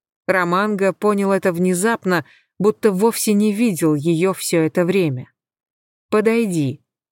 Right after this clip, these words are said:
сказал он спокойно, и Элиана приблизилась. Она никогда не садилась в присутствии Сира и никогда не разговаривала первой.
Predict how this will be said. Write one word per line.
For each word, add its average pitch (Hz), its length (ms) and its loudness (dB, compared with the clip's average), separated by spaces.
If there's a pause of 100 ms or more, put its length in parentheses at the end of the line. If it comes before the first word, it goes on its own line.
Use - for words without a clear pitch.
сказал 180 420 2
он 160 140 0
спокойно, 151 680 -2 (360)
и 202 200 2
Элиана 165 480 0
приблизилась. 165 920 0 (540)
Она 214 240 2
никогда 214 600 0
не 170 120 0
садилась 175 600 0
в - 40 -20
присутствии 175 680 -2
Сира 190 480 -2 (480)
и 202 100 2
никогда 208 500 0
не 202 120 0
разговаривала 185 840 0
первой. 143 420 -4